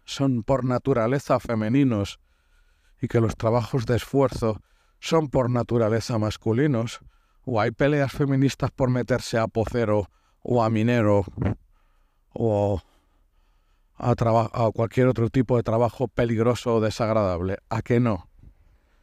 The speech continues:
¿A que lo único que estamos buscando son cuotas políticas o cuotas en los despachos importantes? Queridos amigos y amigas,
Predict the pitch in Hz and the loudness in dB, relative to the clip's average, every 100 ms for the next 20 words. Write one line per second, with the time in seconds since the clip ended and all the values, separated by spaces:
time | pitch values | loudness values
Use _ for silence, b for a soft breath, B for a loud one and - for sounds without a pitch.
0 | _ _ _ _ 110 117 123 139 139 131 | _ _ _ _ -4 0 2 2 2 0
1 | - 131 131 123 - - 127 120 113 - | 0 2 2 0 -4 -2 0 2 0 -4
2 | _ _ _ _ - 147 139 151 147 131 | _ _ _ _ -2 0 2 2 2 2
3 | 127 - 139 127 131 131 117 120 110 - | -2 -2 0 0 2 0 0 0 0 -4
4 | - - b b b b 127 - 139 123 | -16 -20 b b b b -4 0 -2 0
5 | 120 135 120 113 107 - 120 - - 120 | 0 2 2 2 -2 0 -2 0 2 2
6 | 107 117 - 101 90 95 87 - - - | 2 0 0 0 0 -2 -2 -6 -18 -20
7 | _ _ - - - _ _ _ _ _ | _ _ -20 -20 -20 _ _ _ _ _
8 | _ _ _ _ _ _ _ _ _ _ | _ _ _ _ _ _ _ _ _ _
9 | _ _ _ _ - - 107 131 127 120 | _ _ _ _ -12 0 4 4 2 0
10 | 123 123 127 - - 131 107 120 120 117 | 0 2 0 -2 -2 0 2 2 2 0
11 | 113 - | -2 -6